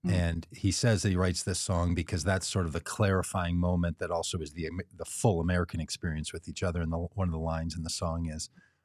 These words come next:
Speaker 2: "I've got my finger on the trigger and I don't know who to trust. I look
Speaker 1: Mm-hmm.
Speaker 2: into your eyes and I only see devils and dust."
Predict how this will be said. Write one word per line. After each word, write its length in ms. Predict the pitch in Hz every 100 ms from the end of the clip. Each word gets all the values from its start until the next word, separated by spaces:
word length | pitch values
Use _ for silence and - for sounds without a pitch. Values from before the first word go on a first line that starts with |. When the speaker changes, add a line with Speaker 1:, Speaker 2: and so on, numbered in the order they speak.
| _ -
Speaker 2:
"I've 180 | 95
got 220 | - 98 104
my 120 | 87
finger 540 | - - 113 110 113
on 120 | 101 95
the 80 |
trigger 600 | 82 - 95 78 71 - _ _ _ _ _ _ _ -
and 140 | 98
I 80 | 87
don't 280 | 85 95 87
know 160 | 87 78
who 160 | 90
to 60 | 76
trust. 600 | - 87 - - - - _ _ _ _ -
I 60 | 90
look 260 | 101 101 98
Speaker 1:
Mm-hmm. 120 | 98
Speaker 2:
into 260 | 101 -
your 200 | 95 90
eyes 600 | 87 87 80 76 76 - - -
and 120 | 90
I 60 | 80
only 280 | 82 87 85
see 260 | - 90 78
devils 540 | 78 82 82 85 76
and 180 | 69 69
dust." 540 | 82 - - - -